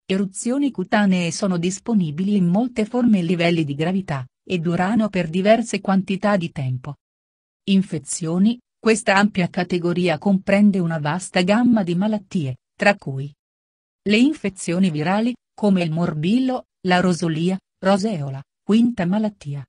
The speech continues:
varicella zoster, herpes zoster o eruzione cutanea. Le infezioni batteriche, come impetigine,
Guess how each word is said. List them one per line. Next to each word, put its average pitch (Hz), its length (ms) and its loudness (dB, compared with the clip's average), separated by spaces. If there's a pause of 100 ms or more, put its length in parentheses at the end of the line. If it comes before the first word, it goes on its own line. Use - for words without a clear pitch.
(140)
varicella 185 680 0
zoster, 135 560 -8 (200)
herpes 214 500 -2
zoster 165 540 -2
o 131 120 -4 (680)
eruzione 190 680 -2
cutanea. 139 580 -6 (680)
Le 208 140 2
infezioni 202 800 2
batteriche, 247 800 -2 (160)
come 233 260 6
impetigine, 139 800 0